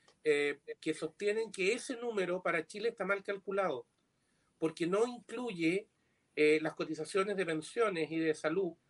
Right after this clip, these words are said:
que en otros países, porque están hechas a organismos privados, que en otros países son parte de los tributos. Entonces, esa brecha tampoco es, incluso dejando de lado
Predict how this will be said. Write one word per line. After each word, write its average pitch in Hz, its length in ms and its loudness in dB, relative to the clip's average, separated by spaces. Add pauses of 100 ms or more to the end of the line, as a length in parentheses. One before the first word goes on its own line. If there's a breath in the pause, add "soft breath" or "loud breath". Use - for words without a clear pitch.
(360)
que 160 100 2
en 160 80 2
otros 202 260 2
países, 190 320 0
porque - 200 -4
están 156 220 2
hechas 156 260 -4
a 156 40 2
organismos 156 440 -2
privados, 170 400 4
que 170 80 -2
en 165 80 0
otros 202 240 -2
países 190 520 -10 (380)
son 196 260 2
parte 226 340 4
de 220 60 0
los 196 140 -6
tributos. 220 460 -8 (360)
Entonces, 185 380 2 (460)
esa 202 260 4
brecha 214 400 0
tampoco 226 640 2
es, 202 160 0 (240)
incluso 190 500 -4
dejando 196 460 -2
de 196 100 0
lado 170 480 2